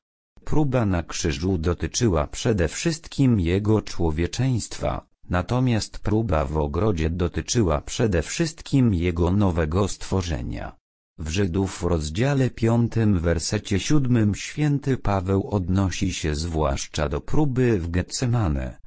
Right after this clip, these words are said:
który za dni ciała swego modlitwy i uniżone prośby do tego,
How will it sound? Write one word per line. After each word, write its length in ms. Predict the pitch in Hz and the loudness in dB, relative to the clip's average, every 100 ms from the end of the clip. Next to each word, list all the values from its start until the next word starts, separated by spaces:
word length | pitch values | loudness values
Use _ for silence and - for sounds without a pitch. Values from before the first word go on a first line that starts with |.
| - | -20
który 400 | - 147 147 110 | -6 0 2 2
za 260 | 78 82 78 | 0 -2 -2
dni 380 | 73 87 95 101 | -2 0 0 -2
ciała 400 | - 127 120 101 | -2 0 0 -2
swego 500 | - 151 143 98 82 | -2 -2 2 2 2
modlitwy 840 | 90 82 98 151 - - 139 139 | 0 -2 -2 -2 -4 -8 0 0
i 260 | - - 104 | 0 -2 -2
uniżone 640 | 85 107 85 87 135 135 | 2 2 2 2 2 2
prośby 540 | 98 - 127 113 98 87 | 0 -2 -2 -2 0 0
do 160 | 80 | 0
tego, 480 | 76 147 131 85 73 | 0 0 2 2 0